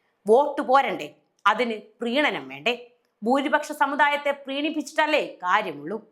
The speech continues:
ഇനി ഇപ്പോൾ നടക്കുന്ന അയ്യപ്പ സംഗമം എന്ന പരിപാടിയിലേക്ക് വരാൻ മേൽപ്പറഞ്ഞ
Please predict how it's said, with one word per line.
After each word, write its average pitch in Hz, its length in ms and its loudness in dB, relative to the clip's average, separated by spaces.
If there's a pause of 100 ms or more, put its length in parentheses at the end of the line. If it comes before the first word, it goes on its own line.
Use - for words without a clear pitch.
(140)
ഇനി 359 160 4
ഇപ്പോൾ 403 360 4
നടക്കുന്ന 392 560 2
അയ്യപ്പ 370 400 0
സംഗമം 349 420 2
എന്ന 302 180 0 (100)
പരിപാടിയിലേക്ക് 320 720 0
വരാൻ 269 400 2
മേൽപ്പറഞ്ഞ 285 600 0